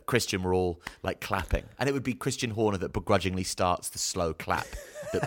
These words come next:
bursts into a round of applause. And then Magnussen's dad would be going, "Ah, you've done me proud."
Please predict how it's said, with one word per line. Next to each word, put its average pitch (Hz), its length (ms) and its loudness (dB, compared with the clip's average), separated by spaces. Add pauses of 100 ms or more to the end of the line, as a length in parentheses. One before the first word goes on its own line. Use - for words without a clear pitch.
(120)
bursts 131 360 6
into 87 200 0
a 87 40 2
round 87 220 2
of 87 60 -2
applause. 85 540 0 (1160)
And 113 100 2
then 110 120 8
Magnussen's 113 540 6
dad 104 340 10
would 87 100 -4
be 95 100 -2
going, 87 360 4 (160)
"Ah, 98 220 2
you've 92 200 0
done 95 160 4
me 95 120 0
proud." 87 480 2